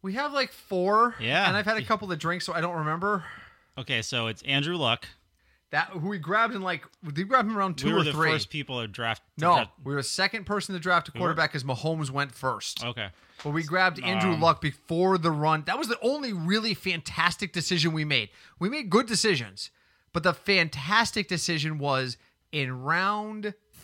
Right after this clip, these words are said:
Speaker 1: three on the short turnaround. So we picked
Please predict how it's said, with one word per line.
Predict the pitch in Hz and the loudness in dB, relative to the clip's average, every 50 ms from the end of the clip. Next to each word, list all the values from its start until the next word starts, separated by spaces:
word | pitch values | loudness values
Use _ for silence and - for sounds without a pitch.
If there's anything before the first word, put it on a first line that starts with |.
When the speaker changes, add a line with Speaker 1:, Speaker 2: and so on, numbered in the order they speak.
| - - | -14 -4
Speaker 1:
three | - 175 160 160 165 170 139 110 104 98 98 101 - _ - | -2 0 0 2 0 0 -2 -2 -6 -10 -14 -16 -20 _ -4
on | 131 135 135 | -2 -2 -2
the | 127 120 | -2 -2
short | - - - - 185 185 214 208 - - | -2 -2 0 0 2 0 0 0 -4 -8
turnaround. | - - 190 185 160 147 131 110 95 90 82 78 90 - - _ _ _ _ _ _ _ _ | -6 -2 0 0 0 0 -2 -4 -6 -10 -14 -18 -20 -20 -20 _ _ _ _ _ _ _ _
So | - - 143 | -10 -6 -4
we | 143 143 | -4 -4
picked | 139 - - 190 185 - - - | -4 -4 -4 -4 -6 -6 -10 -18